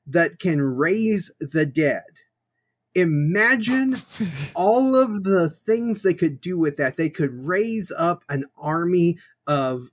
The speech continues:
Speaker 1: zombies to fight for,
Speaker 2: Zombie
Speaker 1: for
Speaker 2: bunnies.
Speaker 1: Shocker. <laughs> Zombie bunnies, even. But they, that is not what they want to use this formula for.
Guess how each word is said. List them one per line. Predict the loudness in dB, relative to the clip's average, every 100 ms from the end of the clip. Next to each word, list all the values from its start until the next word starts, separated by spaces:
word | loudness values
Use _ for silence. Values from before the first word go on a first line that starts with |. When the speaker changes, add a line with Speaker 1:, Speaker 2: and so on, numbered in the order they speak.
| -16
Speaker 1:
zombies | -12 -6 -2 0 -2 -4 -10 -12 -12 -14 -18 _ _ _ _ _ _ _ _ _ -12
to | -4 2 4 4 2 -2 _ _
fight | -10 2 4 4
for, | 0 -4 0 2
Speaker 2:
Zombie | 4 4 4
Speaker 1:
for | 4
Speaker 2:
bunnies. | 6 6 4 2
Speaker 1:
Shocker. | 0 0 -4 -10 -10 _ -18 -18 -20 -2
<laughs> | 6 6 6 2
Zombie | 0 -2 0 0
bunnies, | 2 4 4 2 -2 -6
even. | -8 -6 -8 -10 -12 -18 -20 -20 _ _ _ _ _ -18 -4
But | 2 2 2 -6 -12 -6 2
they, | 6 6 6
that | 4 4 4
is | 2
not | 2 2 0 2
what | 2
they | 2 0
want | -2 -2
to | -2
use | -2 4 6 6 4 0 -6 -10 -16 -18 -6
this | -4 -4
formula | -4 -2 2 4 4 2 2
for. | 4 4 4 0 -16